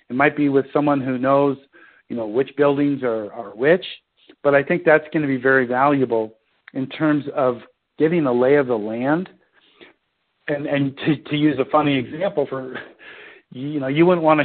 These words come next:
show up at, at a, at a meeting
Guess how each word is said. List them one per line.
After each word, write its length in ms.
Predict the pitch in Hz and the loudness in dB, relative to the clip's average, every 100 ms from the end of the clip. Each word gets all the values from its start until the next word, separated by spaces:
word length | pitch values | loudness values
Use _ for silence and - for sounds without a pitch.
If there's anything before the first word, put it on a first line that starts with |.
| - | 6
show 160 | 147 | 8
up 160 | 147 143 | 8 8
at, 160 | 123 127 | 4 2
at 260 | 127 123 | 0 2
a, 260 | 117 107 107 - | 2 -2 -6 -10
at 120 | 123 110 | -10 -8
a 220 | 98 101 _ _ - _ _ _ _ | -8 -12 _ _ -20 _ _ _ _
meeting 640 | 135 135 165 151 113 104 | -6 0 2 2 -2 -6